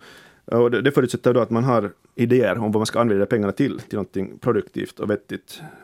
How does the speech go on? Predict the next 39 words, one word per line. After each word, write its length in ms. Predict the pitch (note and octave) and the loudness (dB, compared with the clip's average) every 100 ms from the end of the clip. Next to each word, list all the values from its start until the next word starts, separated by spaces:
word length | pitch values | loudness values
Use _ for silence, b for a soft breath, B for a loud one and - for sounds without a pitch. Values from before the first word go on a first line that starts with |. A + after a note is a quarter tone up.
| - | -12
Och 200 | - G2+ | -6 -6
det 140 | - A2 | -2 -2
är 20 | |
ju 60 | G#2 | 0
det 120 | G#2+ | 0
som 300 | G#2 F#2 - _ - | -2 -4 -8 _ -6
politiker 460 | A2+ G2+ A2 G2+ | -4 -4 -4 -4
kanske 280 | - G2+ G2+ | -2 -4 -4
inte 120 | G2 | -6
alltid 260 | - - G#2 | -6 -4 -4
har 40 | |
varit 100 | G#2 | -4
de 120 | F#2 F#2 | -4 -4
bästa 300 | A#2+ - B2 | -4 -4 -6
på, 260 | D#3+ G3 G3+ C3+ | -4 -4 -4 -8
att, 280 | G2 _ | -8 _
eh, 240 | A2+ G#2 B2 C#3 - | -2 -2 -4 -6 -4
ha 160 | C3 | -2
det 80 | A2 | 0
här 120 | G#2+ | 0
långsiktiga 520 | G2+ A2+ G2+ G2 - G#2 | 0 -2 -2 -6 -6 -6
perspektivet, 560 | G#2 - - G#2+ F#2 | -4 -6 -4 -4 -4
utan 200 | F#2+ G2+ | -6 -4
de 80 | G2+ | -4
tänker 280 | F#2+ F#2 G2+ | -4 -6 -8
snarare 300 | - G2 F2 | -6 -6 -6
på 100 | G#2 | -6
hur 80 | A#2 | -4
ska 120 | G#2+ | -4
jag 60 | |
bli 100 | F#2+ | -2
återvald 560 | - A#2+ - B2 D3 D#3 B B B B B - - - | 0 0 0 0 0 -4 B B B B B -20 -20 -6
om 140 | G#2+ | -4
två 180 | G2+ A2+ | 0 0
eller 140 | G#2 G#2 | 0 2
tre 140 | A#2 | 0
eller 120 | G2+ | 0
fyra 240 | G2+ A2 C3+ | 0 2 2
år. 200 | C3 | 0